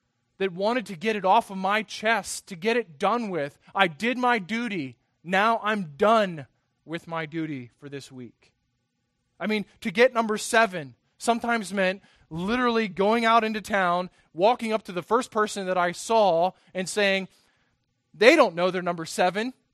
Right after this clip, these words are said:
I know they're number seven." And I say to them, "Do you know where you will spend eternity? We haven't even introduced each other. We don't have any point of reference.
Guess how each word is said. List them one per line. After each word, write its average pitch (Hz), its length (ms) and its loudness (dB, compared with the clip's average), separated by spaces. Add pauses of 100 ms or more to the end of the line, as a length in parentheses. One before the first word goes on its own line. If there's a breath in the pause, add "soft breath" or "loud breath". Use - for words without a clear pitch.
(480)
I 240 200 6
know 208 160 2
they're 175 120 -4
number 165 240 -4
seven." 143 500 -2 (840)
And 208 140 -2
I 220 100 6
say 220 260 4
to 196 120 -4
them, 170 340 -2 (540)
"Do 285 240 4
you 277 240 2
know 254 460 4
where 226 240 4
you 226 180 -4
will 220 100 -6
spend 220 280 -2
eternity? 190 580 -8 (540)
We 240 180 0
haven't 214 360 0
even 175 280 -6
introduced 180 540 -2
each 208 180 -6
other. 160 380 0 (240)
We 190 140 -6
don't 196 180 -2
have 185 360 0
any 262 240 0
point 220 280 -4
of 175 100 -12
reference. 185 580 -4